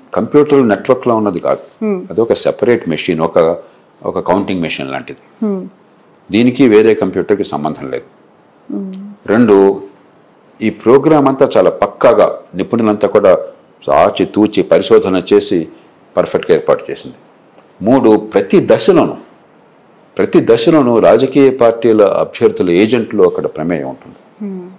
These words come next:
Speaker 1: ఇక్కడ మాక్ పోలింగ్ ఉంటుంది, ఆ తర్వాత అది పెట్టడంలో ఉంటుంది, అక్కడ ప్రోగ్రామ్ పెట్టడంలో ఉంటుంది,
Speaker 2: Hmm.
Speaker 1: ఆ తర్వాత ఈవీఎంలు భద్రపరచడంలో ఉంటుంది, అక్కడ రాజకీయ పార్టీల కార్యకర్తలు అక్కడ కాపలా ఉండొచ్చు,
Speaker 2: Strong rooms.
Speaker 1: తర్వాత ఓపెన్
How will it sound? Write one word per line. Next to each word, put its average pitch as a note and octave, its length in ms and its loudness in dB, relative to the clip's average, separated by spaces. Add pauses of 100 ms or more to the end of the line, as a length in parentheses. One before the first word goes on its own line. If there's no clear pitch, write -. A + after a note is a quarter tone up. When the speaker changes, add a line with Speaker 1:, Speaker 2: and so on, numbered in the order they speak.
(720)
Speaker 1:
ఇక్కడ D#2 180 -8
మాక్ D2+ 380 0
పోలింగ్ F#2 240 2
ఉంటుంది, F2+ 360 -8 (800)
ఆ - 40 -2
తర్వాత F2 340 2
అది D#2+ 140 0
పెట్టడంలో F2+ 480 0
ఉంటుంది, E2 320 -2
అక్కడ D2+ 200 -2
ప్రోగ్రామ్ E2 440 -2
పెట్టడంలో E2 360 -4
ఉంటుంది, D#2 360 -12 (220)
Speaker 2:
Hmm. G3 200 -10 (440)
Speaker 1:
ఆ E3+ 60 2
తర్వాత G2 760 4 (300)
ఈవీఎంలు G#2 320 2
భద్రపరచడంలో F#2 800 0
ఉంటుంది, F2 260 -4
అక్కడ D2+ 160 -6
రాజకీయ E2 320 0
పార్టీల E2 280 -2
కార్యకర్తలు E2+ 460 -2
అక్కడ D2 180 -6
కాపలా D#2+ 340 -2
ఉండొచ్చు, D#2+ 260 -6
Speaker 2:
Strong G#3+ 360 -6
rooms. G#3 340 -10
Speaker 1:
తర్వాత F2+ 280 2
ఓపెన్ F2+ 300 2